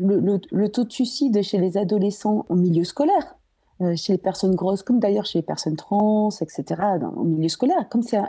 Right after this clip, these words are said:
un problème qui est absolument pas pris aujourd'hui en charge par l'éducation nationale, qui est carrément aveugle dans une cécité totale avec ces questions-là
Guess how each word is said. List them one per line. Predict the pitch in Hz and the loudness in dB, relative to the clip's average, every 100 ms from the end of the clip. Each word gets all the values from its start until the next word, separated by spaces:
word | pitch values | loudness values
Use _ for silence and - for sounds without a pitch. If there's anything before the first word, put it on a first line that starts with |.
| - | -2
un | 175 | -2
problème | 202 214 | 0 0
qui | 196 | 0
est | 156 | -4
absolument | - 220 208 | -2 0 0
pas | 202 185 | 0 -4
pris | - 233 190 | -2 -2 0
aujourd'hui | 160 - 160 156 | -2 -2 -2 -2
en | 156 | -4
charge | 151 - 285 220 | -4 0 0 0
par | 190 | -2
l'éducation | 170 175 180 185 | -2 -2 -4 -4
nationale, | 160 - 185 175 - - - | -4 -4 -6 -6 -10 -20 -8
qui | 151 | -2
est | |
carrément | 170 170 190 175 - | 0 2 2 2 2
aveugle | 262 233 262 269 180 | 2 4 2 2 2
dans | 165 | 0
une | 165 170 | -2 -2
cécité | 185 - 175 185 | -4 -4 -2 -4
totale | - 381 359 320 269 - | 0 -2 2 2 4 2
avec | 165 165 | 0 -2
ces | 165 | -4
questions-là | 147 156 175 208 - | -6 -6 -2 0 0